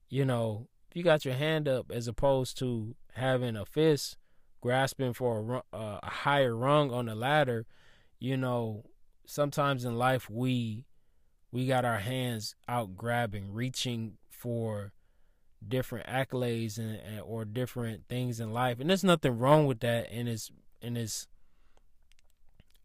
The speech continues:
own season or timing, but, uh, a hand,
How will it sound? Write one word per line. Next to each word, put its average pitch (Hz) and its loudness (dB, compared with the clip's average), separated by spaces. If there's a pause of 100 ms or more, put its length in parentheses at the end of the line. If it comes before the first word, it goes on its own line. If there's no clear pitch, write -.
own 135 0
season 131 0
or 113 -4
timing, 123 0 (840)
but, 123 -2
uh, 101 -6 (140)
a 104 -6
hand, 143 2